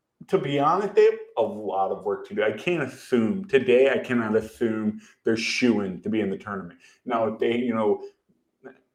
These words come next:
had a little more on the resume, then I can assume things. But it's like, buddy, they've got a lot of work to do to be a lot, because you know how the committee is.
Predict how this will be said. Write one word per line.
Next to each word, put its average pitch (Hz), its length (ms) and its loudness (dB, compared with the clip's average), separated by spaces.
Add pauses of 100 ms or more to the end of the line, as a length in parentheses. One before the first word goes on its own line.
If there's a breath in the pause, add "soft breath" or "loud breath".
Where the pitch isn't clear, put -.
(240)
had 117 180 -6
a 117 40 -2
little 131 280 6
more 117 240 2
on 117 80 0
the 113 60 -2
resume, 127 540 -2
then 127 200 4
I 117 180 -4
can - 320 -10
assume 110 560 -4
things. 95 280 -12
But - 120 -2 (280)
it's 127 240 -4
like, 113 380 -2 (180)
buddy, 101 560 0 (440)
they've 143 160 6
got 117 160 4
a 95 80 2
lot 95 220 2
of 95 80 2
work 95 240 0
to 110 80 -10
do 101 180 0
to 95 100 -6
be 101 540 -6
a 107 40 0
lot, 95 460 -2
because 117 260 -4
you 143 160 -2
know 185 120 2
how 180 120 0
the 160 100 -2
committee 117 540 2
is. 90 200 2